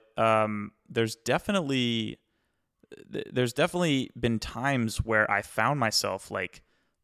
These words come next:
literally not bored, but almost like, "All right, well, what do I do?" I'm, I really do have this, like, deep desire, this deep urge to,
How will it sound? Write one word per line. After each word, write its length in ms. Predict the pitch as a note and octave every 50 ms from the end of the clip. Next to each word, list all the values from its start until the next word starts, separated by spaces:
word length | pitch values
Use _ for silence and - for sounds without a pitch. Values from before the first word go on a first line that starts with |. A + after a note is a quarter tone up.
| - - _ _ _ _
literally 540 | - A#2+ C#3+ F3+ F#3 F#3 F3 D3+ B2 G#2 - _ _ _
not 380 | - A#2+ D3+ G3+ - - - _
bored, 440 | - G#2+ G2+ A2 B2 D3+ F3+ G3 - -
but 140 | C3 B2+ A#2+ -
almost 300 | A#2+ C#3+ D#3+ E3+ - -
like, 220 | C#3 A#2+ - - - -
"All 60 | G#2+
right, 160 | F#2+ F2+ -
well, 180 | - B2 B2 B2
what 280 | A#2+ B2+ D3+ F3+ -
do 180 | - C3+ B2+ A#2+
I 100 | A2 G#2
do?" 300 | F2+ - - F2+ C#2 - - - _ _ _ _ _ _ _ _
I'm, 300 | - A#2 A#2+ A#2+ A2+ - - -
I 120 | - A2+ B2
really 440 | B2 A#2 A#2+ C3 D#3 F#3+ G3 G#3+ D#3
do 500 | A2 G#2+ A#2 A#2 A#2+ B2 A#2+ A#2 A#2 -
have 220 | - - A2+ A2 G2
this, 180 | G#2+ G#2 -
like, 260 | - G#2 F#2+ F2+ - -
deep 300 | A2 A2+ A#2 - _ -
desire, 400 | A2 G2+ G2 F#2+ F#2+ G2 G2 G2
this 160 | F#2 G2+ -
deep 300 | - - A2+ A2 - - -
urge 420 | G#2 G2 F#2+ F#2+ F#2+ G2 - - -
to, 640 | - - - - G2+ G2 F#2 F#2 F#2 F#2 F#2 -